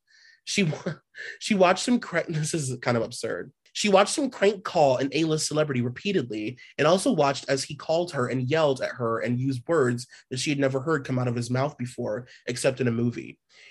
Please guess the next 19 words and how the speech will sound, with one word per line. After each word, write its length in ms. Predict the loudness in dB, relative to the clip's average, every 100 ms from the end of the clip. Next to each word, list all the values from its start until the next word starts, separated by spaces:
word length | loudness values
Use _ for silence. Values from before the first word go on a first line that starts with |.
| 0
It 100 | 2
was 180 | 4 6
then 300 | 6 6 0
she 260 | -4 -2
knew 240 | 2 2 2
that 180 | 0
they 80 | 0
were 120 | 0
going 240 | 2 2 2
to 60 |
split. 420 | -2 -6 -6 -6 -8 _ _ _ _ _ _
The 80 | 4
way 180 | 6
he 140 | 4 2
treated 320 | 2 2 4
that 140 | 2
person 360 | 2 -2 0 0
was 140 | -2 -2
awful. 580 | -2 -2 -4 -6 -6